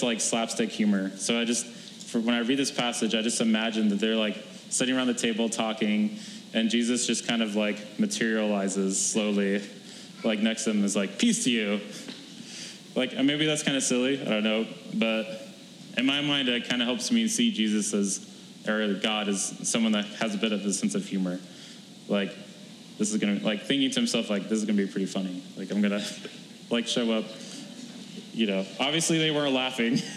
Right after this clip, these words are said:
They were frightened and thought they saw a spirit, which, you know, to be fair, if someone materialized into a room without using the door right now, I would probably be freaked out.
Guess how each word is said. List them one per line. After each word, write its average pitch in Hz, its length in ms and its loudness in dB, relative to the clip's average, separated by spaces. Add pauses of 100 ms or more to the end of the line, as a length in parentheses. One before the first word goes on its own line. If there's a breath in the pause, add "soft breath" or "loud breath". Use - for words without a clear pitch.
(340 loud breath)
They 120 80 4
were 123 100 4
frightened 120 460 2 (840 loud breath)
and 120 380 2
thought 127 180 0
they 123 120 2
saw 120 180 0
a 117 60 0
spirit, 104 400 0 (1800 loud breath)
which, 135 320 0
you 127 60 4
know, 113 240 2 (260)
to - 80 -4
be 120 100 4
fair, 113 300 0
if 107 80 -2
someone 113 260 2
materialized 104 720 2
into 110 180 0
a 107 40 2
room 101 320 2 (380 loud breath)
without 117 180 0
using 113 220 4
the 110 80 6
door 107 240 2
right 107 180 2
now, 98 320 0
I 104 60 0
would 110 120 0
probably 113 220 0
be 113 100 2
freaked 107 320 -2
out. 101 180 2